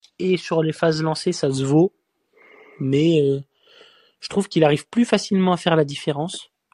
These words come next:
Co-, Kingsley Coman, que, que Dembélé,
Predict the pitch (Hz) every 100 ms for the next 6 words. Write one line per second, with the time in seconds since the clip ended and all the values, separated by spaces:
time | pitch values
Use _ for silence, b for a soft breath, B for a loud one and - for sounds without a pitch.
0 | - 156 - - 147 - 139 147 143 160
1 | 165 - 135 139 143 139 139 _ _ _
2 | _ _ _ 143 139 147 143 139 165